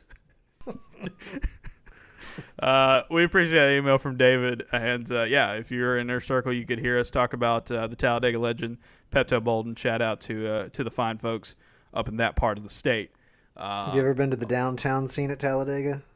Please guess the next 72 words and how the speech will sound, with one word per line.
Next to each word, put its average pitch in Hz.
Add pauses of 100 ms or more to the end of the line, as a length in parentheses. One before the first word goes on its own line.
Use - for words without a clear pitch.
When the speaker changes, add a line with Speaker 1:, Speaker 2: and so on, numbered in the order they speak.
(800)
Speaker 1:
I 117
have 131
not. 107 (640)
Speaker 2:
You -
can -
Speaker 1:
I, 147
Speaker 2:
have 147
Speaker 1:
I 202
Speaker 2:
a -
good 285
Speaker 1:
haven't 480
Speaker 2:
time 139
Speaker 1:
spent 113
Speaker 2:
there. 90
You 92
can 127
have 127
a 117
good 113
time. 82 (880)
Speaker 1:
Have 127
you 160
ever 175
been 170
to 147
a -
race? 147 (300)
Speaker 2:
I 147
have 208
not. 196
I've 143
been 165
to 170
the 139
track 160
two 147
different 123
times. 98
Done 123
Speaker 1:
Yeah. 120
Speaker 2:
the, 120
done 123
the 107 (580)
toury 147
thing 127
where 117
you, 113
you 131
know, 98
they, 101 (140)
they 113
ride 101
you 104
around 95
and 92
show 113
you 104
how 104
steep 101
it 101
is. 101
They 123
used 202
to, 196
like, 113
let 131
people 131
try 131
to 117
run 113
up 117
it, 143